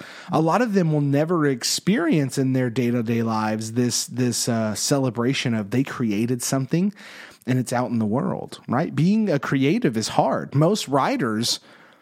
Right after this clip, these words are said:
don't live off of their writing. Like, you know, we see the New York Times people and all that stuff. Like, it's, most writers have second jobs to do all this. Most, like, most <laughs> teachers have second jobs and do all this. But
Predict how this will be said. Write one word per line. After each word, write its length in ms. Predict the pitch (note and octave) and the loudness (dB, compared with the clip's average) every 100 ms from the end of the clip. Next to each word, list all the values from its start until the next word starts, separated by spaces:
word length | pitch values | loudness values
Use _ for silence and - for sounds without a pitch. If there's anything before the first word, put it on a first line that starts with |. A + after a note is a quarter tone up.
| _ - | _ -2
don't 300 | A#2 F#3 F#3+ | 2 2 2
live 280 | D#3 G#3+ A#3+ | 2 2 2
off 200 | D#3+ D3+ | 0 2
of 80 | D#3+ | 2
their 160 | E3 D3+ | 4 4
writing. 600 | D3+ G3 B3+ C3 G#2 A#2+ | 2 2 0 -2 -2 0
Like, 300 | B2+ C#3 D3+ | 2 2 4
you 140 | F3 | 4
know, 100 | F3+ | 6
we 220 | F3 G#3+ | 4 2
see 220 | - A3+ | 2 0
the 120 | F#3 F#3+ | 2 2
New 140 | F#3 | 4
York 240 | F#3 F#3 - | 2 0 0
Times 480 | D#3 C3+ D#3 F3 | 0 2 2 0
people 300 | - D3+ C#3+ | 0 0 2
and 80 | C#3+ | 2
all 100 | C3+ | 2
that 140 | C3+ B2+ | 0 0
stuff. 340 | D3 A3 B3 | 0 0 0
Like, 180 | D3 C#3+ | -2 0
it's, 220 | F3 - - - - - - | -2 -4 -14 -18 -20 -6 0
most 280 | F3 G#3+ | 2 2
writers 280 | E3 E3 A#3 | 0 0 0
have 120 | D3 | -2
second 300 | - C3+ B2+ A#2 | 0 0 0 0
jobs 280 | C3 D3+ | 0 -2
to 60 | C3 | 0
do 60 | C3 | 0
all 100 | B2+ | 0
this. 220 | F3+ - | -2 -2
Most, 140 | B2+ | -2
like, 160 | A2+ G2+ | -2 0
most 320 | B2+ D3+ - | 2 2 4
<laughs> 40 | |
teachers 260 | F#3 - F#3+ | 4 4 2
have 260 | G#3 F3+ D#3 | 2 0 2
second 320 | F3 F3 D3 | 0 0 0
jobs 260 | D#3 F3 | 2 2
and 80 | E3+ | 2
do 120 | E3+ | 2
all 100 | F3 | 2
this. 240 | F3 D4 G#3+ | 2 0 2
But 220 | E3 | 2